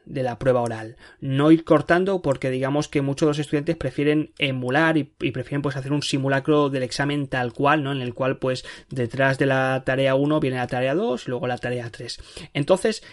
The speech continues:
el feedback siempre al final. En este feedback, obviamente, a medida que vamos escuchando la producción del estudiante, nosotros tenemos que ir tomando notas en un papel, siguiendo, pues, el baremo del Cervantes, el baremo del examinador. Y finalmente, del mismo modo que hemos hecho con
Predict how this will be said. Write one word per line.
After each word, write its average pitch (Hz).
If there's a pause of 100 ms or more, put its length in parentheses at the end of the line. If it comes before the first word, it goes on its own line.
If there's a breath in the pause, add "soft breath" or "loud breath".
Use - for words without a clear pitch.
(120 loud breath)
el 127
feedback 220
siempre 220
al 123
final. - (840 loud breath)
En 151
este -
feedback, -
obviamente, 147
a 143
medida 117
que 117
vamos 117
escuchando 135
la 113
producción 117
del 127
estudiante, 156
nosotros 131
tenemos 131
que 131
ir 131
tomando 131
notas 170
en 120
un 120
papel, 185 (240 loud breath)
siguiendo, 139
pues, 147
el 127
baremo 123
del 123
Cervantes, 131
el 135
baremo 123
del 131
examinador. 117 (360 loud breath)
Y 277
finalmente, 202
del 135
mismo 151
modo 156
que 156
hemos 151
hecho 143
con 147